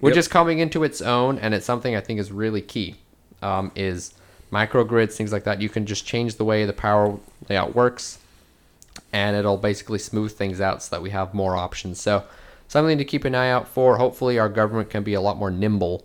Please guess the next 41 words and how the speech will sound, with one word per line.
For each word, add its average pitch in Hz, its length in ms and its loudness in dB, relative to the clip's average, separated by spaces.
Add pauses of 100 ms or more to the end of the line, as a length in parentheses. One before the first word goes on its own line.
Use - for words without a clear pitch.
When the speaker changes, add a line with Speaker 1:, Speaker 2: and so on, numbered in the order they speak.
(120)
Speaker 2:
Yes. 92 420 -2
Speaker 1:
with 98 180 0
this, 104 300 0
because, 101 460 -2
uh, 101 240 0
it's - 160 -6
just - 160 -4
so 127 120 6
traditional. 117 500 0
I'm 107 140 2
with 107 140 -2
the - 60 -6
coal 147 320 6
lobbying. 139 520 2
Like, 104 160 -2
that 120 80 -4
has 143 160 -2
to - 80 -4
go. 101 220 0
Coal 110 340 2
is 101 100 -4
just 101 160 -12
killing 104 280 -2
us - 140 -6
all. 98 340 0 (160)
Speaker 2:
Yep. 98 220 -4
Speaker 1:
We 117 80 2
have 117 120 2
to 113 80 -2
find 110 260 2
a 104 100 4
practical 110 640 -2
way 107 160 2
of 98 160 -2
transitioning, 98 840 -2 (320)
like, 92 200 -6
those 110 220 2
workers 107 420 2
and 92 80 -6
stuff 101 280 -2
fairly 98 500 2